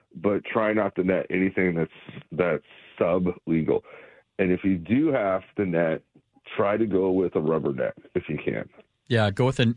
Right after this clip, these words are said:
Speaker 2: a knotless net. So, Nick, we were talking last night. You know, we got a, we got kind of a big soaker tide. We got a th-, about a four A M high tide, about ten feet,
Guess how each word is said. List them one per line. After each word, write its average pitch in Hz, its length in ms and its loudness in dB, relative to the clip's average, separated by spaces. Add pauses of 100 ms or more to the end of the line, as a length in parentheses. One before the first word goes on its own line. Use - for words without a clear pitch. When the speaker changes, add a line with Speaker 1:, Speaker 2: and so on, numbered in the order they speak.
Speaker 2:
a 120 80 2
knotless 107 520 2
net. 104 300 0 (280)
So, 147 340 2
Nick, 143 240 0
we 151 120 2
were 156 100 0
talking 127 320 0
last 117 200 2
night. 135 300 2 (460)
You 135 100 4
know, 131 220 6
we 131 140 2
got 135 200 4
a, 123 200 2
we 123 120 0
got 135 180 0
kind 143 180 0
of 123 60 0
a 113 60 2
big 135 380 2
soaker 131 460 2
tide. 117 480 2
We 107 80 0
got 107 140 2
a 101 80 0 (200)
th-, 123 200 -6
about 120 240 2
a 113 40 2
four 147 340 2
A 151 180 4
M 127 400 2 (140)
high 131 300 2
tide, 113 440 2
about 110 300 0
ten 120 240 2
feet, 120 340 0